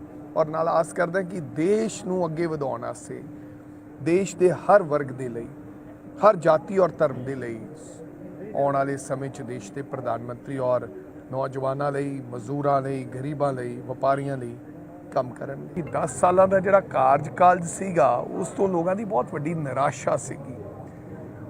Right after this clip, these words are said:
ਔਰ ਜਿਸ ਪ੍ਰਕਾਰ, ਅ, ਧਨ ਦਾ, ਬਲ ਦਾ ਇਸਤੇਮਾਲ ਕੀਤਾ ਗਿਆ,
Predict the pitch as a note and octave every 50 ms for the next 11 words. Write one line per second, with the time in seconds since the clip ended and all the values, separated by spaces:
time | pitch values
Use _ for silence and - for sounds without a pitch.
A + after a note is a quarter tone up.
0 | - - - - F#3 F#3 F3+ E3 C#3+ F3+ G3+ F#3 - C#3+ - F#3+ F#3 E3 - E3+
1 | D#3+ D3+ D3+ D3+ D#3 D#3+ E3 E3 D#3+ E3+ E3 D#3+ E3 E3 E3 D#3+ D#3+ - - -
2 | - - D#3+ D#3+ D#3 C#3+ C3+ - - - - - - E3 D3 C#3 C#3 C#3+ D3 D3+
3 | D3+ D3+ C#3+ C#3+ C#3+ C#3+ C#3 C#3 C#3+ C#3 C#3 C#3+ D#3 - - - - - - -
4 | - - D3+ D#3 D#3+ D#3+ D3 C3+ D3 C#3+ C3+ C3 B2+ C3+ C#3 C#3+ - - - -
5 | D3+ D3 - - D#3+ C#3+ C3+ C3 C3 C3+ C3+ C3+ - D3 C#3 - - C#3 C#3 C3+
6 | C3 C#3 - D3 D3